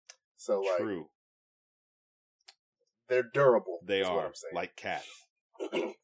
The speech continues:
Speaker 1: Yeah, bombs have exploded in their face.
Speaker 2: <laughs> Yeah, they have.
Speaker 1: And they have had nothing
Speaker 2: Man,
Speaker 1: but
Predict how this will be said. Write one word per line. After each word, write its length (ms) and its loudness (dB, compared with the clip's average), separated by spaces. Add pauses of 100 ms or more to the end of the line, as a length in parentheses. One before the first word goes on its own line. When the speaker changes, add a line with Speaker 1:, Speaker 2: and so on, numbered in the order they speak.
(180)
Speaker 1:
Yeah, 180 0 (160)
bombs 360 12
have 140 10
exploded 560 -2
in 140 2
their 120 -4
face. 440 -2
Speaker 2:
<laughs> 40 0
Yeah, 220 6 (360)
they 200 -4
have. 340 0 (800)
Speaker 1:
And 140 -2
they 160 6
have 340 6
had 160 4
nothing 240 8
Speaker 2:
Man, 180 8
Speaker 1:
but 180 2